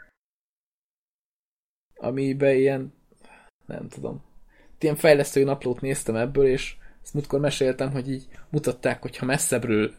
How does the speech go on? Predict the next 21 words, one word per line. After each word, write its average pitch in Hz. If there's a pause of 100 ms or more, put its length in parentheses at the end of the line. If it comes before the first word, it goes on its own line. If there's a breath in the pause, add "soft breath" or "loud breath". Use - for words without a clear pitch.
lősz, 139 (120)
akkor 120 (380)
halkabban 107
lehet 113
hallani. 104 (200)
És -
így 107
nézek 123
magam 120
elé, 117
mondtam, 131
ezt 156
most 160
fejlesztenek 160
egy 156
ilyen 151
motort, 143
ami 170
ezt 165
tudja, 151
könyörgöm. 127